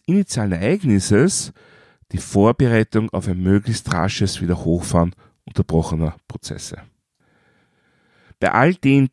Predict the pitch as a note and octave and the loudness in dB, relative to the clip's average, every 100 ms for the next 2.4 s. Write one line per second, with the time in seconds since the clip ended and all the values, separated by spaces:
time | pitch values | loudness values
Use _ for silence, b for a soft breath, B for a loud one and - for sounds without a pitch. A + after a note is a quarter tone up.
0 | - F3 - C#3 B2 G#2 G#2 - F#2+ G#2+ | -2 -2 0 0 2 2 2 0 0 2
1 | C#3 - B2 - A#2 - G2 G#2+ A2 A2+ | 0 -4 -4 -4 -8 -6 -6 -4 -4 -4
2 | - - G2 | -10 -6 -4